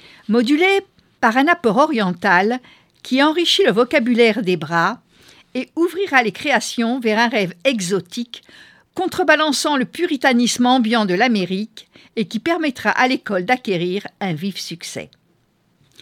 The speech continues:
Pourquoi cette école entraîne autant d'engouement pour la nouvelle génération de danseurs ? D'abord, par la richesse de l'enseignement technique, qui est diversifié et complété par un apport théorique.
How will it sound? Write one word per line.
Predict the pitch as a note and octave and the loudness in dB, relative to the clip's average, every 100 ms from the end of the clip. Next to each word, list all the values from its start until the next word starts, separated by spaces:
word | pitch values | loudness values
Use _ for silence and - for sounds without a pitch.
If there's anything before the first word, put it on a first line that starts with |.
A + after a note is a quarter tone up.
| - - - | -20 -20 -8
Pourquoi | C#4+ - B4 | -8 -2 -2
cette | A4 G3+ | 0 0
école | G3 D#4 A3 | 0 2 2
entraîne | F#3 - A#3+ | 0 0 0
autant | F3+ B3+ B3 | 0 0 0
d'engouement | F#3+ F3+ G#3 A#3 C4+ F4 | 0 -2 0 2 2 0
pour | F#3+ | -2
la | F3 | 0
nouvelle | A3 C4+ B3+ | 2 2 2
génération | F#3+ E3+ D3+ D#3+ - A#3 | -2 -2 -2 -4 -2 -4
de | E3+ | -4
danseurs ? | D3 D3 - A2+ F#2+ - _ _ _ _ _ _ _ _ - - - - - | -6 -10 -10 -12 -12 -16 _ _ _ _ _ _ _ _ -20 -20 -20 -16 -12
D'abord, | C4 G3 G#3+ B3 D#4+ - _ _ _ | -6 0 2 2 0 -6 _ _ _
par | G#3 | 2
la | G3 | 2
richesse | G3 G3 C#4+ C#4+ | 2 0 0 2
de | A3+ | 0
l'enseignement | G3+ A3 G3 G3 | -2 -2 -2 -2
technique, | - F3+ - G#3+ A3 B3 - _ - - | -2 -4 0 0 0 -4 -14 _ -20 -20
qui | - B3 | -6 -2
est | A3 | 0
diversifié | F#3+ D#4+ - - A#3+ - - D#3+ F3 - _ _ - - - | 0 0 0 -2 -6 -6 -8 -8 -8 -10 _ _ -20 -8 -4
et | A#3+ | 0
complété | F4 - D4 D4 F#4+ | 0 0 -2 -2 -2
par | - G#3 | 0 0
un | G#3+ | 2
apport | A3+ C#4 - - | 0 0 -4 -6
théorique. | - D#4 G3+ E3+ C3+ - - | -2 0 0 -2 -10 -14 -20